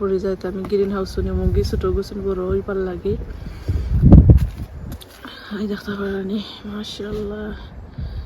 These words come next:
মাশাআল্লাহ, এই পাশে খুলে মাশাআল্লাহ অনেকগুলো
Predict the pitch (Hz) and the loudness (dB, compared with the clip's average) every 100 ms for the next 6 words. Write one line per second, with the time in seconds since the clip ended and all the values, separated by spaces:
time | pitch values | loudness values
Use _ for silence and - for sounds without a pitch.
0 | - - - - 214 214 226 220 214 - | -8 -10 -10 -12 -10 -10 -4 2 2 2
1 | 233 220 196 - - - - - - - | -4 -6 -8 -6 -2 -2 -2 -6 -8 -12
2 | - - - - - - - - - - | -20 -20 -20 -20 -20 -18 -12 -12 -12 -16
3 | - - - - - - - - - 214 | -18 -20 -20 -20 -20 -20 -20 -20 -20 -20
4 | 240 208 - - 277 233 - 240 233 226 | -20 -20 -20 -18 -14 -14 -14 -14 -12 -14
5 | 220 - - - - - - - - - | -16 -20 -20 -20 -20 -20 -18 -18 -18 -20
6 | - - - - - - - 285 214 214 | -20 -20 -18 -18 -18 -18 -12 -8 -6 -6
7 | 196 214 | -6 -8